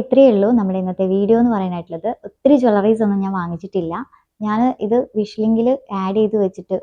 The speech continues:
വാങ്ങണം എന്ന് വിചാരിച്ച് ആഡ് ചെയ്ത് വെച്ച കുറച്ച് ജ്വല്ലറീസ് ആണ്. അതും ഒരുപാട് റിവ്യൂസ് ഒക്കെ കണ്ട് നോക്കിയതിന് ശേഷമാണ് ഞാൻ വിഷ് ലിസ്റ്റിൽ ആഡ് ചെയ്ത് വെച്ചിട്ടുണ്ടായിരുന്നത്.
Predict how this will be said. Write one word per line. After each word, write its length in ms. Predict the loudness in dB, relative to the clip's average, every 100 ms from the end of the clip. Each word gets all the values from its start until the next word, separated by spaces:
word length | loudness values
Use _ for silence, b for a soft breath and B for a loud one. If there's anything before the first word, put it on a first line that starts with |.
| -4
വാങ്ങണം 320 | -4 -2 0
എന്ന് 120 | 2 2
വിചാരിച്ച് 420 | 0 -2 -2 -2 -4
ആഡ് 120 | -2 -2
ചെയ്ത് 140 | -2 -4
വെച്ച 200 | -4 -4 -6 -6 _ _
കുറച്ച് 280 | -14 -4 -2 -2 -6 -8
ജ്വല്ലറീസ് 440 | -6 -2 -4 -2 -4
ആണ്. 160 | -4 -8 -8
അതും 180 | -4 -4 -4
ഒരുപാട് 380 | -4 -2 -2 -2 -2
റിവ്യൂസ് 300 | -2 -2 -4
ഒക്കെ 120 | -8 -8
കണ്ട് 160 | -8 -8
നോക്കിയതിന് 380 | -8 -8 -10 -10 -8
ശേഷമാണ് 600 | -8 -8 -6 -6 -4 -6 -8 b b b -4
ഞാൻ 100 | -2 -2
വിഷ് 200 | -4 -4
ലിസ്റ്റിൽ 320 | -4 -2 -2 -2 -2
ആഡ് 120 | -2 -2
ചെയ്ത് 140 | -2 -4
വെച്ചിട്ടുണ്ടായിരുന്നത്. 720 | -6 -8 -6 -6 -8 -8 -8